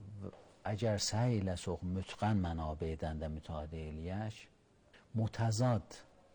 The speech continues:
vəqayeyi və ehsasati, əvatifi eyni halda əqlaniyyəti görürük orada. Bu bir quzarədir.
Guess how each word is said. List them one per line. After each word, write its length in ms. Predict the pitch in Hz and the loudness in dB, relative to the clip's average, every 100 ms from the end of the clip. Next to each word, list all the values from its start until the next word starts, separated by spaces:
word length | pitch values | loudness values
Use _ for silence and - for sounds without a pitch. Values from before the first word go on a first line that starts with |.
| - - - - | -20 -20 -20 -14
vəqayeyi 800 | 90 87 80 82 82 80 80 87 | -4 -2 0 0 0 -2 -2 -2
və 120 | 80 90 | -2 -4
ehsasati, 640 | 90 - 82 - 80 - 98 | -4 -4 -4 -4 -6 -4 -4
əvatifi 680 | 71 85 78 76 87 110 95 | -2 -2 -4 -4 -6 -4 -2
eyni 220 | 98 90 80 | -2 -2 -2
halda 260 | 87 90 - | -4 -4 -2
əqlaniyyəti 800 | 82 82 76 78 78 76 - 82 | -4 -2 -4 -6 -8 -8 -10 -10
görürük 480 | 76 71 71 69 69 | -8 -8 -10 -10 -12
orada. 220 | - - _ _ _ _ - - - - | -12 -20 _ _ _ _ -20 -20 -20 2
Bu 100 | 175 160 | 4 6
bir 180 | 160 113 | 4 4
quzarədir. 800 | 95 87 80 76 78 76 82 | 2 2 2 2 0 -4 -6